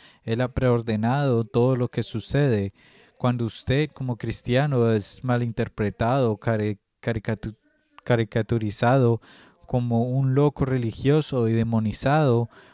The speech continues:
puede concluir la exactitud de las Escrituras. La Biblia es eternamente inspirada por Dios, inerrante, infalible e irrevocable,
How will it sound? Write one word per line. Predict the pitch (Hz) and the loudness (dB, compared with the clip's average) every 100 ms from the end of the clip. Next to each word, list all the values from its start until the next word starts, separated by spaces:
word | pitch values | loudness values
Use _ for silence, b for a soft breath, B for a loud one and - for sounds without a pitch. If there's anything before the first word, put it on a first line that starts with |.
| B - | B 2
puede | 127 143 | 4 4
concluir | - 139 131 123 117 139 151 | 2 -4 -4 -2 0 0 0
la | 131 | -4
exactitud | - 123 - 117 98 139 170 | -2 -4 -4 -6 -6 -10 -12
de | 135 | -12
las | 113 104 110 | -14 -16 -16
Escrituras. | - 107 98 160 165 98 98 - - - _ _ _ _ _ _ - | -16 -18 -14 -10 -6 -6 -8 -14 -18 -20 _ _ _ _ _ _ -20
La | 113 110 117 | -12 -10 -6
Biblia | 131 185 156 120 113 | -6 -6 -6 -6 -6
es | 113 - | -8 -10
eternamente | 135 - 139 143 143 143 135 151 147 123 | -12 -8 -8 -6 -6 -6 -6 -6 -8 -8
inspirada | 120 - - 110 117 139 131 | -8 -10 -12 -6 -2 -2 -4
por | - 101 101 | -2 -4 -2
Dios, | 113 135 107 - B B B B - | 0 0 0 -4 B B B B -8
inerrante, | 117 110 104 123 151 127 | -4 -2 -2 -2 -4 -4
infalible | 113 107 101 104 113 143 143 139 120 | -4 -4 -4 -4 -4 -4 -4 -6 -4
e | 117 | -6
irrevocable, | 110 104 107 101 - 120 131 110 98 95 | -6 -6 -4 -4 -6 -4 -4 -4 -6 -8